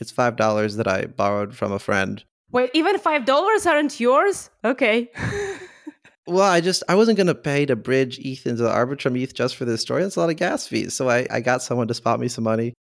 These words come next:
Speaker 1: But the thing is, since the article has published, my position has gone up in value, I think, to, like, ten dollars or something. Now, I don't really know what to do with these tokens. I kinda just wanna sell them to return the money to my friend,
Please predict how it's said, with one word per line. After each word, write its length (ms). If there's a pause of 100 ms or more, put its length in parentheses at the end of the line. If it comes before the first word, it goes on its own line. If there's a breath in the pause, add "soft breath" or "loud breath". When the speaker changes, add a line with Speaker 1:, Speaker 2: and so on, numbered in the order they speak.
(120)
Speaker 1:
But 140
the 100
thing 180
is, 320
since 240
the 140
article 500
has 320 (160)
published, 560
my 240
position 540
has 320 (340)
gone 180
up 140
in 80
value, 340
I 60
think, 380
to, 120
like, 220
ten 220
dollars 400
or 80
something. 420 (460)
Now, 440
I 120
don't 160
really 180
know 140
what 140
to 100
do 120
with 120
these 180
tokens. 480
I 80
kinda 240
just 160
wanna 180
sell 280
them 140
to 100
return 340
the 80
money 300
to 120
my 140
friend, 480